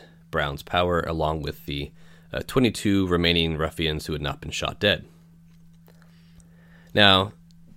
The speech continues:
what happens next is very, uh, illustrative to the circumstances here.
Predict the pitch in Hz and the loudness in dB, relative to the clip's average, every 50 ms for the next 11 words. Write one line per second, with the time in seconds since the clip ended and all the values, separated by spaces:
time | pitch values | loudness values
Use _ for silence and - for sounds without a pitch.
0 | - - - - - - - - - 101 110 110 139 160 185 - 202 151 - 92 | -20 -20 -20 -20 -20 -20 -16 -6 0 0 2 6 6 6 6 4 0 -2 0 0
1 | 85 85 87 - - 73 69 - - - - - 90 92 101 101 95 87 82 78 | 2 2 2 0 -2 -12 -12 -14 -14 -12 -4 0 2 4 4 4 4 2 2 0
2 | 76 71 - - - - - - - - 65 52 - - - - - - - - | -2 -6 -8 -12 -20 -20 -20 -20 -16 -14 -14 -12 -12 -14 -16 -18 -20 -20 -20 -20
3 | - - - - - - 82 78 80 78 - - 65 - - - - - - - | -20 -20 -20 -16 -10 -6 -4 -4 -4 -4 -6 -8 -10 -10 -10 -10 -12 -12 -14 -18
4 | - - - - - 76 78 76 71 - - - - - - 85 - - 73 - | -20 -18 -16 -12 -10 -8 -8 -8 -8 -8 -10 -10 -8 -6 -6 -6 -6 -8 -10 -14
5 | - - - - - - - - - - - - - - | -10 -10 -10 -10 -12 -14 -14 -14 -14 -12 -12 -14 -14 -16